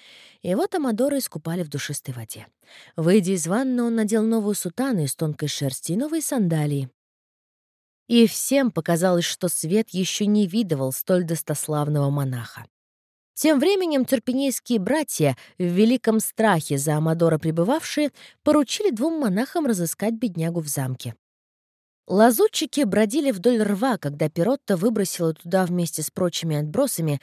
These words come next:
засаленную рясу Амадора. Завидев это, монахи уверовали, что старый безумец нашёл в замке свою погибель.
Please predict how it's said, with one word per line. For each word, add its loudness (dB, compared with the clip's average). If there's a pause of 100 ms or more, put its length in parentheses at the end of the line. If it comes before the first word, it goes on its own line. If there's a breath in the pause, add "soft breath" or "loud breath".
(280 loud breath)
засаленную 2
рясу 0
Амадора. -2 (540)
Завидев 0
это, -2 (280)
монахи 4
уверовали, 2
что -2
старый 0
безумец 0
нашёл 0
в -6
замке 0
свою -2
погибель. -4